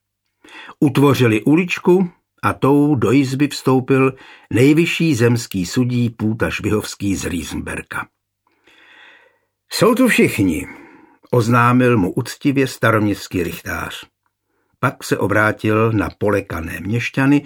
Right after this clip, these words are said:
kteří seděli kolem stolu, a posměšně dodal: „Ušetřili jste nám práci, že jste se tu sešli.“ „Tohle je fara.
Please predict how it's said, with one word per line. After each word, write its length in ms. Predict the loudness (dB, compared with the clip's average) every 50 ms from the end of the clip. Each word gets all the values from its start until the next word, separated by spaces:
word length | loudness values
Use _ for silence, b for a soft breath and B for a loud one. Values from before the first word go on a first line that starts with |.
| B B B
kteří 300 | B -6 -6 -4 -4 -6
seděli 420 | -6 -6 -6 -6 -6 -6 -6 -8 -8
kolem 280 | -8 -8 -8 -8 -8
stolu, 440 | -10 -8 -4 0 2 2 2 2 0 -2
a 180 | -2 -2 -4 -4
posměšně 680 | -6 -8 -10 -10 -8 -6 -6 -6 -6 -6 -6 -6 -6
dodal: 440 | -4 -6 -8 -8 -10 -12 -12 -14 -16 _ _ _ _ _ B B B B B B B B B
„Ušetřili 680 | B 2 2 2 2 2 0 0 0 0 2 4 4 2
jste 240 | 0 0 0 2 2
nám 200 | 4 2 2 2
práci, 580 | 2 2 0 0 -2 -6 -10 -12 -12 -14 -14 -18 _ _ _ _ -4
že 120 | -4 -4
jste 240 | -4 -4 -4 -6 -4
se 160 | -4 -6 -8
tu 160 | -10 -10 -12
sešli.“ 480 | -6 -4 -4 -4 -4 -6 -8 -10 -10 -12 -14 _ _ _ _ _ _ _ _ _ _ _ b b b b b b b b b b b b b b b b 0
„Tohle 320 | 2 4 4 6 6 6
je 80 | 4 2
fara. 420 | 2 0 0 0 0 -2 -4 -10